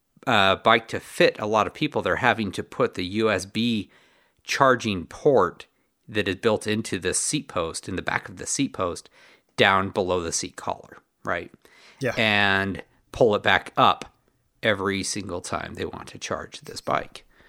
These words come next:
Speaker 1: Or they can wait for a new seat post to be designed and made and shipped to them. And I'm not sure whether they get to pay for that or whether it's going to come to them for free, but they're going to have to pay customs on it, in which case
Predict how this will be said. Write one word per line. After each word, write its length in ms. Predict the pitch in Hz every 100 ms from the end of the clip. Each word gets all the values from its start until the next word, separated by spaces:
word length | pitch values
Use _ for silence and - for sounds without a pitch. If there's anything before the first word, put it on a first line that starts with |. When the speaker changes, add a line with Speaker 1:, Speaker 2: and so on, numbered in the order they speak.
| - - _
Speaker 1:
Or 500 | 185 202 95 120 - _ _ -
they 120 | 113
can 340 | - 117 104 98
wait 380 | 95 90 -
for 400 | - - 101 95
a 160 | 107 104
new 600 | 101 90 90 87 90 95
seat 600 | - - - - 151 -
post 600 | - 95 90 - - - _ _ _ _ _ -
to 100 | 117
be 140 | 104
designed 480 | 95 95 95 92 90
and 160 | 87 107
made 360 | 107 - 82
and 180 | - -
shipped 280 | - 95 -
to 100 | 104
them. 320 | - - 65 - _ _ -
And 100 | 123
I'm 120 | 139
not 120 | 113
sure 180 | - 117
whether 280 | 107 98 92
they 120 | 92
get 160 | 92 -
to 80 |
pay 200 | - 160
for 160 | 170 175
that 300 | 170 170 170 -
or 60 |
whether 220 | 98 98 95
it's 120 | -
going 160 | 98
to 80 | 92
come 380 | - 113 107 101 - - - -
to 140 | 123
them 180 | 110 113
for 160 | 104
free, 260 | - 156 156
but 120 | 151
they're 80 | 113
going 160 | - 107
to 60 |
have 140 | 113 -
to 100 | 98
pay 380 | - 104 95 90
customs 500 | - 156 - 147 135
on 220 | 143 147
it, 140 | 143
in 100 | 113
which 180 | 104 -
case 460 | - 104 101 -